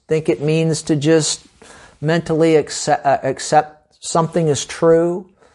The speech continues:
See, you can believe that God exists, and that won't save you. You can believe that Jesus exists, and that won't save you. You can believe that, that,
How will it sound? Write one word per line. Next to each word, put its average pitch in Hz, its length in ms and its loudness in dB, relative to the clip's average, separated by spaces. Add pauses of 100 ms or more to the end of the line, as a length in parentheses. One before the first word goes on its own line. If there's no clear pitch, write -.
(340)
See, 214 240 2
you 285 100 6
can 285 200 4
believe 175 300 4
that 143 120 0
God 156 280 2
exists, 151 640 -2 (100)
and 139 120 -6
that 160 120 0
won't 180 220 -4
save 226 300 -2
you. 107 180 -10 (360)
You 196 120 4
can 202 200 4
believe 196 260 6
that 190 140 2
Jesus 170 520 -4
exists, 120 720 -6
and 139 160 -6
that 120 160 -2
won't 156 200 -2
save 190 300 -2
you. 110 140 -6 (260)
You 196 140 4
can 208 180 4
believe 196 300 4
that, 185 260 4
that, 170 300 2